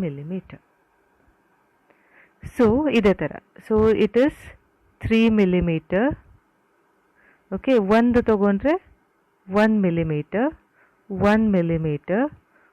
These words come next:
ಒನ್ ಮಿಲಿಮೀಟರ್. ಓಕೆ, ಟೋಟಲ್ ಎಷ್ಟಾಯ್ತು? It is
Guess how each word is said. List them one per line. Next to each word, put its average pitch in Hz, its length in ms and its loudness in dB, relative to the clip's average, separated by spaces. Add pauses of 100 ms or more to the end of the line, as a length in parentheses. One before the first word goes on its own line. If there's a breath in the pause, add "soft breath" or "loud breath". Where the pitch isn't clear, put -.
(140)
ಒನ್ 196 360 2
ಮಿಲಿಮೀಟರ್. 175 680 -4 (440)
ಓಕೆ, 240 220 -4 (440 soft breath)
ಟೋಟಲ್ 196 360 0
ಎಷ್ಟಾಯ್ತು? 175 720 -4
It 185 220 -4
is 277 160 -4